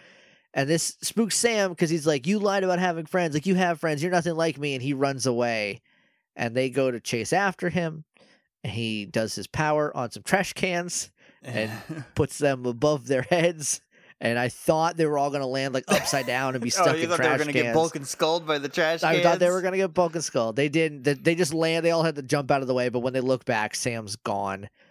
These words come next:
Speaker 1: And then I thought the episode was gonna end the
Speaker 2: That
Speaker 1: first time. <laughs>
Speaker 2: <laughs> That would have been a good spot.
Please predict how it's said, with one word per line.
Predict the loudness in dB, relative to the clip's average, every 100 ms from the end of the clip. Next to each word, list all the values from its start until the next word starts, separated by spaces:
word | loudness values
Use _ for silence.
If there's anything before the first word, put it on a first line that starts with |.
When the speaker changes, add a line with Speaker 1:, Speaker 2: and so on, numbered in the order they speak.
| _ _ _
Speaker 1:
And | -8 -6 -2
then | -2
I | 0
thought | 0 0 2
the | 0
episode | 2 0 0 0
was | -2
gonna | 0 0
end | 0 -4 -4 -4
the | 2
Speaker 2:
That | 4 4
Speaker 1:
first | 2
time. | -2 -2 0 0 -2 -6 -10 -14 -18 -12 -4
<laughs> | -2 -2 -4 -6
Speaker 2:
<laughs> | _ _ 0
That | 2 2
would | 0
have | -2
been | -2
a | -2
good | 0 -2 -2
spot. | -4 -2 0 -2